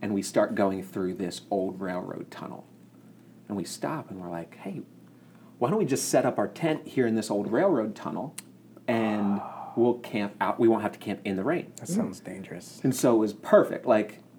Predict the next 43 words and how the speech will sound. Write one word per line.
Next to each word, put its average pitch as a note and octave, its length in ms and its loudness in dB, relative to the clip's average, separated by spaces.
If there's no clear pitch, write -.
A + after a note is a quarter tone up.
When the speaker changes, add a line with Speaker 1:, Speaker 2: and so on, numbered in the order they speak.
Speaker 1:
so G#2+ 360 4
we G#2 480 4
set D3 220 4
our G2 80 6
bike G3+ 240 6
stuff - 240 4
down, D#3 420 4
and A2+ 320 0
Speaker 2:
It G#2+ 100 2
wasn't A#2 240 6
creepy B2+ 320 2
in D#3 120 4
there? E3+ 220 2
Speaker 1:
Oh, G3 200 6
it D3 60 6
was C#3+ 120 2
creepy. E3+ 320 8
It A#2+ 60 8
was A#2+ 140 4
really B2+ 220 6
dark, A2 340 2
and, G2 280 -2
like, G#2+ 220 0
the, G2 160 0
it A#2+ 120 2
was, G2 340 0
but D3+ 280 6
Speaker 2:
Was A#2+ 120 0
it G#2+ 140 0
Speaker 1:
the D3 80 8
Speaker 2:
wet? D3 80 8
Speaker 1:
other C#3 160 8
Speaker 2:
Like, - 100 -4
Speaker 1:
option, A#2+ 480 0
Speaker 2:
wet A#2+ 220 0
and A2 120 -8
dri-, A#2 100 0
Speaker 1:
no. D3+ 240 6
Speaker 2:
drippy? B2+ 400 -2
Speaker 1:
No, D#3 280 4
because A#2 340 2
it A#2 100 6
was, G#2+ 340 0